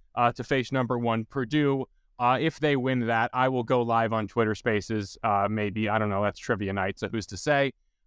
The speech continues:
Uh, be sure to leave us a review on your podcast platform of choice. Leave us a comment if you're on YouTube. Uh, be cool, leave cool comments, ask us fun questions. We'll answer them,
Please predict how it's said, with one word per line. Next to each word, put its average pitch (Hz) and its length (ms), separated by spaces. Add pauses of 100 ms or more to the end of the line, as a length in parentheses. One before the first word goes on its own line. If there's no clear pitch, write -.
Uh, 123 260
be 196 160
sure 202 200
to 180 60
leave 165 180
us 170 140
a 160 60
review 143 360
on 139 120
your 127 120
podcast 127 600
platform 131 380
of 104 160
choice. 180 500
Leave 175 140
us 165 140
a 120 60
comment 143 580
if 135 180
you're 131 140
on 123 180
YouTube. 139 560 (320)
Uh, 135 240
be 190 220
cool, 180 360
leave 175 200
cool 165 180
comments, 143 480
ask 139 240
us 135 160
fun 127 180
questions. 120 440
We'll 123 120
answer 113 300
them, 110 280